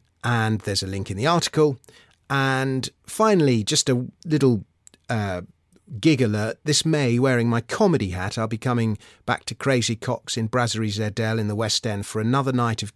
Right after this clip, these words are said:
curious comedy songs. That's this May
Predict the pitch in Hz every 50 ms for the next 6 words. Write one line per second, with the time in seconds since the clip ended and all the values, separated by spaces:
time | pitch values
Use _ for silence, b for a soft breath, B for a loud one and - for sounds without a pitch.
0 | _ - - - - 185 170 160 151 139 131 123 117 110 - - - B B B
1 | B B B - - - 123 110 107 98 101 92 - - - 110 90 78 73 80
2 | 82 - - 107 - - - - - 143 143 127 - - - b b b b -
3 | 104 107 104 98 95 92 92